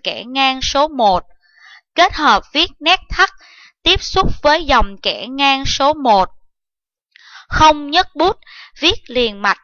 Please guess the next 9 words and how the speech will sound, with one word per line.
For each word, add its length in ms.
nét 220
cong 280
phải. 560
Liền 380
mạch 200
với 200
nét 200
cong 340
trái 440